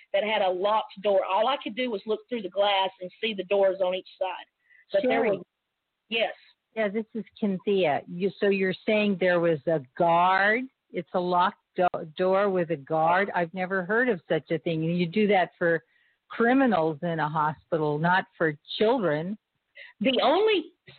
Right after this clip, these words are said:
Speaker 1: the only place I've ever seen security like that is, uh, in the nursery, uh, at, you know, like, at a women's and children's where they're gonna give birth and there's new more children.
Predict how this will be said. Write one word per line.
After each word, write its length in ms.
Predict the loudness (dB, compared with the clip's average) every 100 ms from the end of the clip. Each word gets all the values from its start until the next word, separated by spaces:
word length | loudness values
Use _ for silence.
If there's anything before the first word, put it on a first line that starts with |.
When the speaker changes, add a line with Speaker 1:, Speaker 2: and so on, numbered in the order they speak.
| -8
Speaker 1:
the 180 | -6 -2
only 320 | 0 2 0 0
place 220 | -2 -2 -2
I've 300 | -2 -2 -2
ever 260 | -2 -4 -6 -12 -6
seen 300 | -4 -2 -4 -6
security 600 | -8 -4 0 0 2 0
like 260 | 2 0 0
that 240 | 0 0 -2
is, 320 | -2 -2 -6 -8
uh, 320 | -4 -2 -2 -4 -2
in 100 | 0
the 80 | 0
nursery, 640 | 0 0 -2 0 2 0 -6 -20 _ _ -2
uh, 320 | 0 2 0
at, 260 | -2 -4 -4
you 120 | -6 -2
know, 120 | -2
like, 180 | -2 -2
at 60 |
a 40 | -4
women's 340 | -2 -2 -4
and 120 | -8
children's 460 | -4 -2 -2 -4 -2
where 240 | -2 -2
they're 160 | -2 -2
gonna 220 | -2 -4
give 320 | -4 -4 -2
birth 300 | 0 2 0 -2
and 140 | -2
there's 160 | -2 -2
new 160 | -2
more 240 | 0 0 -2 -2
children. 400 | 0 0 -2